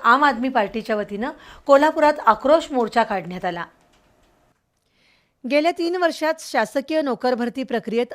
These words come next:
अनेक गोंधळ झालेत. म्हाडा, आरोग्य, तलाठी, महाज्योती, पीएचडी परीक्षांचे पेपर फुटलेत. यासह अन्य पेपर फुटीची प्रकरणंही दररोज उजेडात येत आहेत. या सर्व घटनांमुळं सुशिक्षित बेरोजगार युवकांच्या भवितव्याशी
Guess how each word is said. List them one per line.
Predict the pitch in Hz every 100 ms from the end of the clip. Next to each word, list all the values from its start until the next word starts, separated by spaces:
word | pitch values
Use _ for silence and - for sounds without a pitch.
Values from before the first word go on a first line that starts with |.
| 214
अनेक | 208 262
गोंधळ | 196 208 202 208
झालेत. | 190 190 170 - _ _ _ _ _ -
म्हाडा, | 220 226 247
आरोग्य, | 277 277 202 214 233 202 254
तलाठी, | 254 202 208 214 233
महाज्योती, | 254 208 202 226 233 233 269 254 -
पीएचडी | 214 214 240
परीक्षांचे | 254 226 208 233 220 262
पेपर | 233 220 - 240
फुटलेत. | - 208 170 170 - _ _ _ _ _ _
यासह | 277 302 311 320 339 -
अन्य | 233 262 302
पेपर | 277 254 262
फुटीची | 262 262 262 285
प्रकरणंही | - 240 233 240 240 277
दररोज | 208 208 220 233
उजेडात | 220 202 196 190
येत | 180 -
आहेत. | 170 - _ _ _ _
या | 262 294
सर्व | 302 330 359 403
घटनांमुळं | 311 277 262 269 254 196 180 _ _
सुशिक्षित | - 254 349 - 370
बेरोजगार | 294 254 254 269 220 285
युवकांच्या | 262 233 226 262 240 269
भवितव्याशी | 220 262 285 247 208 196 -